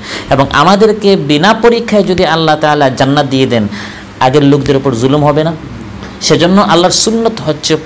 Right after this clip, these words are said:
প্রত্যেক ব্যক্তি যেই বলবে, "আমরা ঈমান এনেছি", প্রত্যেকের উপর এই ধরনের নিপীড়ন, নির্যাতন আসবেই। কেন? "ফালায়ালামান্নাল্লাহুল্লাযীনা সাদাকু ওয়ালায়ালামান্নাল কাযিবিন",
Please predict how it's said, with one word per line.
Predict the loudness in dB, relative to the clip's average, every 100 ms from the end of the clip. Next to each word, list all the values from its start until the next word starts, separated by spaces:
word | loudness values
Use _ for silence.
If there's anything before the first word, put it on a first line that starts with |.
| 0
প্রত্যেক | 0 0 -6 -2 0 0 0
ব্যক্তি | 0 0 -2 -4 -2
যেই | 2 4
বলবে, | 4 2 2 2 2 -2 -16 -18 -18 -20 -4
"আমরা | 0 2 2
ঈমান | 2 2 2
এনেছি", | 0 -2 -4 0
প্রত্যেকের | 0 -2 -4 0 4 4
উপর | 2 2 0 2
এই | 2
ধরনের | 2 2 2 0
নিপীড়ন, | 0 -2 -2 0 2
নির্যাতন | 2 0 0 0 0 -2 -2
আসবেই। | -2 0 -2 -2 -8 0
কেন? | 2 2 0 -6 -16 -8 0
"ফালায়ালামান্নাল্লাহুল্লাযীনা | 4 4 4 2 0 0 0 0 2 0 0 0 0 0 0 0
সাদাকু | 0 2 4 4 2 0 2 4
ওয়ালায়ালামান্নাল | 4 4 4 2 2 2 2 2 2 2
কাযিবিন", | 2 2 0 -2